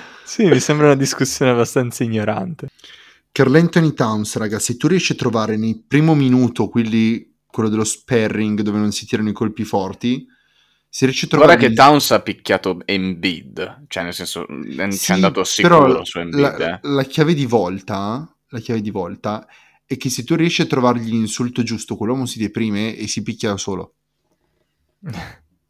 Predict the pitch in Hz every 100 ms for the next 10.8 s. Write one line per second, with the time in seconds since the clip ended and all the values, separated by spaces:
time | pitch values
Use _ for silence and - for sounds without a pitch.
0 | _ _ _ - 156 135 170 165 139 135
1 | 135 143 160 135 131 131 127 123 120 -
2 | 143 135 - 110 107 107 107 101 _ 139
3 | 135 - 135 120 117 113 - 117 110 107
4 | 104 - - 76 50 _ _ _ 104 82
5 | 107 110 113 104 101 - 101 131 127 135
6 | - 156 151 139 110 104 - - _ _
7 | _ _ 127 123 - 127 123 123 - 131
8 | 139 _ _ _ _ _ 123 117 - 120
9 | - 110 110 117 113 110 - 107 104 104
10 | 101 - - - - 170 -